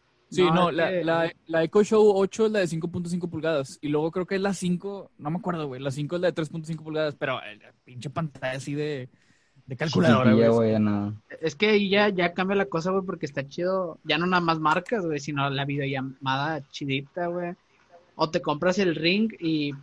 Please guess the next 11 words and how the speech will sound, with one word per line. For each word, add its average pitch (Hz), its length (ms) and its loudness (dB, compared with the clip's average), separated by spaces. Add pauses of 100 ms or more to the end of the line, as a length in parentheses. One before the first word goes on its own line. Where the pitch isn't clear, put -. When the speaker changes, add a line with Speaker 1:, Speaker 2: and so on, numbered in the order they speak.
(420)
Speaker 2:
si 165 60 -2
alguien 170 240 2
toca 196 200 2
el 180 80 0
timbre, 214 500 0 (240)
pues 143 180 -6
ves 139 300 -2
el, 165 360 -2
la - 20 -4
Speaker 3:
Güey, 120 240 8
Speaker 2:
madre - 180 -4